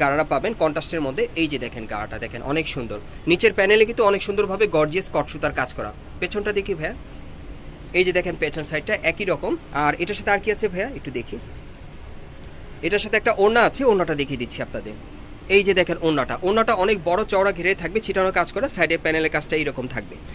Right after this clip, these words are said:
আর এটার মধ্যে আরেকটা কালার আছে, দেখিয়ে দিচ্ছি আপনাদের। গাইস, এখন যে কালারটা আপনারা দেখতে পাচ্ছেন, এটা হচ্ছে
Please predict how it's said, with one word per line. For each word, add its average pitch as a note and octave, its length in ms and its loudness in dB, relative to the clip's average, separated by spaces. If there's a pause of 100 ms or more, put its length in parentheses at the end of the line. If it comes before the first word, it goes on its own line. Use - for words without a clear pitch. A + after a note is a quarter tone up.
(220)
আর C#3+ 80 6 (100)
এটার A3 180 6
মধ্যে A3 180 6
আরেকটা G#3 280 4
কালার F#3 260 6
আছে, A3+ 200 0
দেখিয়ে F3+ 220 2
দিচ্ছি - 240 -2
আপনাদের। C#3+ 280 0 (500)
গাইস, G3+ 180 8 (200)
এখন C4+ 220 4
যে C4+ 40 6 (100)
কালারটা A#3+ 300 8
আপনারা A#3 220 6
দেখতে G#3 160 2 (100)
পাচ্ছেন, G3 240 4 (140)
এটা F3+ 140 4
হচ্ছে A3+ 160 0